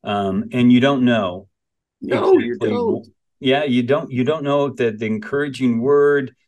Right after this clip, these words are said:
Speaker 1: the support that you've given, the feedback in some way, uh, how that's
Speaker 2: Mm-hmm.
Speaker 1: gonna turn somebody's life in a positive way.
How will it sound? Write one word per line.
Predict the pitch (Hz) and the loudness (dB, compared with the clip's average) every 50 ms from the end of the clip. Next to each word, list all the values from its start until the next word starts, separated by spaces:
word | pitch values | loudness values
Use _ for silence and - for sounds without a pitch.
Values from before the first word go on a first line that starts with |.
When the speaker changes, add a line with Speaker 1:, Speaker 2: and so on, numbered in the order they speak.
| _ _ - | _ _ -12
Speaker 1:
the | 117 110 | -12 -12
support | - - - 117 - - 143 139 139 131 - | -10 -10 -12 -12 -6 -2 0 0 0 0 -2
that | 131 123 - - | -4 -6 -4 -4
you've | 127 117 - - | -8 -8 -6 -2
given, | 127 127 127 123 120 123 120 117 113 107 | 0 0 0 0 0 -2 0 0 0 0
the | 104 98 | -2 -4
feedback | - - - 151 151 139 120 127 127 131 131 127 127 127 - | -10 -10 -14 -14 -12 -10 -6 -4 -4 -2 -2 -4 -4 -4 -4
in | 117 104 | -6 -6
some | - - 139 131 127 127 | -4 -2 -2 0 2 2
way, | 120 120 120 117 113 110 110 107 107 - _ _ _ _ _ _ - | 2 0 0 0 -2 -2 -2 -6 -8 -12 _ _ _ _ _ _ -10
uh, | 110 107 | -10 -8
how | 101 101 135 139 165 | -6 -4 -2 -2 0
that's | 160 156 165 120 120 | 0 0 -2 -2 -2
Speaker 2:
Mm-hmm. | 127 | -6
Speaker 1:
gonna | 156 147 143 135 131 | -4 -2 -2 -2 -4
turn | - - - 139 143 151 | -4 -6 -6 -6 -6 -6
somebody's | 143 - 147 131 131 127 113 - - | -6 -6 -4 -4 -4 -4 -4 -8 -6
life | 113 110 127 160 196 185 - - | -6 -4 -4 -4 -6 -6 -8 -8
in | 113 101 101 | -8 -6 -6
a | 98 | -6
positive | 98 - - 110 113 120 127 117 - 110 101 92 | -8 -6 -8 -6 -6 -6 -8 -8 -6 -6 -6 -4
way. | 98 110 151 202 220 170 - 80 80 | -4 -6 -6 -6 -6 -10 -12 -14 -16